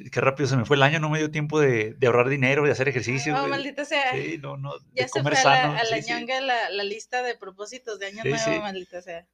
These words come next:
Speaker 1: Ya nomás arriba le tachas dos mil veintiuno y luego dos mil veintidós, güey, vámonos.
Speaker 2: <laughs> Pues mira, o sea, somos visionarios.
Speaker 1: Sí, sí, claro.
Speaker 2: <laughs>
Speaker 1: Honestos, güey.
Speaker 2: ¿Cómo te encuentras el día de hoy, my friend?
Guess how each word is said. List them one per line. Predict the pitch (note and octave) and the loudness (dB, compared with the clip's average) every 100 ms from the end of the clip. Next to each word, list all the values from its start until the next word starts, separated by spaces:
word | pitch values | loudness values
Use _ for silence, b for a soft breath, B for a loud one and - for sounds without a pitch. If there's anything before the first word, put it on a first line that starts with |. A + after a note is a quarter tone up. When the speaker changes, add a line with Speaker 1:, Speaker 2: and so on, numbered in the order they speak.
| _ | _
Speaker 1:
Ya | C#3 C#3 | -2 0
nomás | C#3+ C#3+ | 0 0
arriba | C#3+ D3+ D3+ | 0 2 2
le | C#3 | 0
tachas | C#3 C3+ D#3 C#3+ | -4 -2 -2 -2
dos | C3 | -4
mil | B2+ C#3 | -4 -4
veintiuno | D3+ C#3+ D3+ | -4 -6 -6
y | D3 | -4
luego | B2+ | -2
dos | C#3+ C3+ | 0 0
mil | D#3+ | 0
veintidós, | D3 D3 B2 C3 | -2 -2 -2 0
güey, | B2 A#2+ | -2 0
vámonos. | F3 E3 B2 - - - - | 0 0 -2 -4 -10 -12 -14
Speaker 2:
<laughs> | - - | -16 -8
Pues | D#4+ D#4 | -8 -6
mira, | E4 D#4+ C#4 _ | -8 -10 -14 _
o | A3 | -14
sea, | A#3 G#3 G3 _ _ | -12 -12 -12 _ _
somos | - C#4 D4+ | -14 -12 -12
visionarios. | D4 D4 G3+ F3 E3 - - | -12 -12 -12 -14 -16 -20 -12
Speaker 1:
Sí, | - D3 | -6 -4
sí, | D3+ D3+ | -4 -6
claro. | D3 A#2+ - - | -6 -6 -8 -14
Speaker 2:
<laughs> | C#4 G3 _ | -14 -14 _
Speaker 1:
Honestos, | - D3+ C#3+ D3 D3+ | 0 4 4 2 0
güey. | C3 C3 C#3 D4 D4+ E4 - _ F#4+ B B B _ | 2 0 0 -4 -6 -12 -16 _ -18 B B B _
Speaker 2:
¿Cómo | C#4 C4+ | -12 -10
te | |
encuentras | C4 B3 B3+ C4 | -6 -6 -4 -6
el | C4 | -4
día | A3+ | -4
de | A3+ | -2
hoy, | A3 G#3+ | -2 -2
my | A3 | -6
friend? | G#3+ G#3 G3+ G3+ | -10 -8 -8 -12